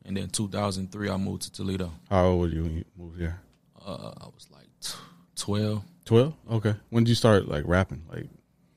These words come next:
Speaker 1: Um, the first time I wrote a rap or tried to, I was, like, nine in Detroit, though, but that wasn't about nothing. But that's the first time I tried, though, write a
Speaker 2: Right.
Speaker 1: rap and all that, though.
Speaker 2: Yeah.
Speaker 1: But the first time I really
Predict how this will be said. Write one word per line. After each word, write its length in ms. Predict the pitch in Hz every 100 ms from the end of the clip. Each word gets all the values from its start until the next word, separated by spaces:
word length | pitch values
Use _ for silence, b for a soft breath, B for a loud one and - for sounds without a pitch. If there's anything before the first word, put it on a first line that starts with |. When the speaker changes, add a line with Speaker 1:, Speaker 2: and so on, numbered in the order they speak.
| _ _
Speaker 1:
Um, 720 | 107 117 127 127 123 123 120 117 _
the 80 | -
first 380 | - 139 135 -
time 320 | 135 135 127
I 180 | 120 107 110 - _ _ _ _ -
wrote 300 | 98 127 131 104
a 100 | 101
rap 300 | 107 104 98
or 80 | 92
tried 420 | - 120 113 92
to, 260 | 95 92 92
I 80 | 98
was, 180 | 90
like, 180 | 92 87
nine 360 | 92 98 95 90
in 80 | 87
Detroit, 400 | 87 - 92 90
though, 160 | 87
but 140 | 85 87
that 200 | 95 90
wasn't 240 | 85 85
about 200 | - 92
nothing. 260 | 92 87 92 b b b
But 100 | 90
that's 140 | 104
the 100 | -
first 240 | - 104 98
time 200 | 98 95
I 80 | 95
tried, 420 | - 101 95 87
though, 140 | 87
write 240 | 92 98 92
a 40 |
Speaker 2:
Right. 180 | 87 76
Speaker 1:
rap 100 | 90
and 100 | 92
all 140 | 92
that, 180 | 92 87
though. 160 | 92 90 _ _
Speaker 2:
Yeah. 200 | 80 90 - _ -
Speaker 1:
But 200 | 98 -
the 80 | 98
first 300 | 107 101 -
time 280 | 101 101
I 100 | 95
really 400 | 95 107 101 90